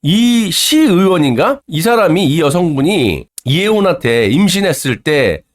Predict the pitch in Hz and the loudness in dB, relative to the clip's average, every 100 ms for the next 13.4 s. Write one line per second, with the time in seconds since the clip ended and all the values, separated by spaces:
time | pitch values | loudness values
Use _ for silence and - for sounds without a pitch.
0 | _ - 107 196 233 - 240 220 - 147 | _ -4 0 0 0 -2 -4 -2 -8 -10
1 | _ - 190 185 180 175 170 - 175 185 | _ -8 -6 -4 -4 -4 -4 -2 -2 -2
2 | 117 135 135 117 107 127 143 90 - - | -2 0 0 0 -2 0 0 0 -4 -20
3 | _ _ 127 190 208 233 269 262 - 123 | _ _ -2 0 0 0 0 -4 -6 -2
4 | 175 233 226 190 185 123 123 127 107 98 | -2 -2 -2 -2 -2 0 -2 -2 -4 -2
5 | 80 - 80 78 69 65 64 58 - 214 | -4 -4 -12 -12 -12 -10 -10 -6 0 2
6 | 269 294 285 277 269 262 - 254 247 247 | 2 2 2 0 0 -2 -2 -2 -2 -2
7 | 220 147 151 - 165 160 110 _ _ - | -2 -2 -4 -4 -2 -2 -4 _ _ -4
8 | 185 247 254 226 175 175 175 139 104 71 | 0 0 0 0 -2 -2 -2 -2 -6 -8
9 | _ - _ 247 294 285 220 190 - 302 | _ -20 _ 0 2 2 0 -2 -4 -2
10 | 359 330 196 240 160 135 107 101 220 226 | 0 0 0 0 0 0 -2 -2 -4 -4
11 | 262 247 233 226 208 - _ _ - 170 | -4 -2 -2 -4 -6 -20 _ _ -6 -2
12 | 277 285 285 285 233 226 214 175 175 160 | 0 2 2 0 -2 0 0 0 0 0
13 | 139 196 117 | 0 0 -2